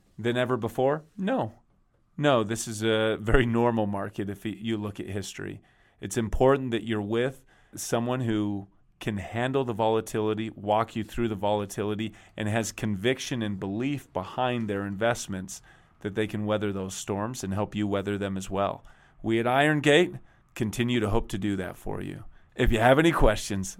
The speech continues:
feel free to reach out, or concerns,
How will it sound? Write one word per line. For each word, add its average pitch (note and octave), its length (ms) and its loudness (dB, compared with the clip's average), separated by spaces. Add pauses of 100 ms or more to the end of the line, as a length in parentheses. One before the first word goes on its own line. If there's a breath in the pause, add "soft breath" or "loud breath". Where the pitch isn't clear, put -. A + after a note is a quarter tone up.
feel C3+ 240 4
free C#3+ 380 4
to C#3 140 0
reach B2+ 300 4
out, E3+ 380 12 (540 soft breath)
or A2+ 560 6
concerns, C#3 760 0